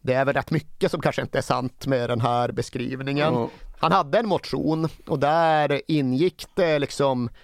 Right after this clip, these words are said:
Speaker 1: en idé om liksom klubbens fotbollsideologi.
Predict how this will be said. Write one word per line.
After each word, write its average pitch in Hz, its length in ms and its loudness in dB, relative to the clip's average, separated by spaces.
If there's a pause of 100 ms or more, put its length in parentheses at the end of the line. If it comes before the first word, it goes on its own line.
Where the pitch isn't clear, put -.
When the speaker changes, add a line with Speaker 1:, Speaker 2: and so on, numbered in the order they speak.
(100)
Speaker 1:
en 156 160 0
idé 135 540 2
om 120 360 0
liksom 120 240 -4
klubbens 123 680 -2
fotbollsideologi. 135 1500 -2